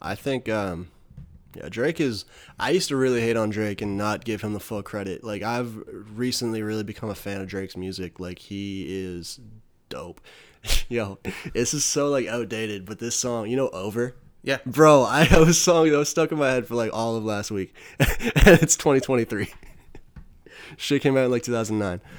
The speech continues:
Speaker 2: Oh, yeah.
Speaker 1: <laughs>
Speaker 2: Yeah,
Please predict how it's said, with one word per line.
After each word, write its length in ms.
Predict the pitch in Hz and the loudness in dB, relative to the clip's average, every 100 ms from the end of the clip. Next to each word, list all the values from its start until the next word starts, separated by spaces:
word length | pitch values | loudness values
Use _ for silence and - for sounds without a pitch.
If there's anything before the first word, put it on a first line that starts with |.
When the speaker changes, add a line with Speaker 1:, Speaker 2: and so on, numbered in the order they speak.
| - - | -20 -8
Speaker 2:
Oh, 100 | - | -2
yeah. 840 | 123 90 143 151 202 175 170 - 139 | -2 -4 2 8 8 10 8 6 -2
Speaker 1:
<laughs> 20 | - _ _ _ _ _ - - - - - _ - _ _ _ - - - | -4 _ _ _ _ _ -20 -20 -20 -20 -20 _ -20 _ _ _ -20 -20 -10
Speaker 2:
Yeah, 180 | 110 | -8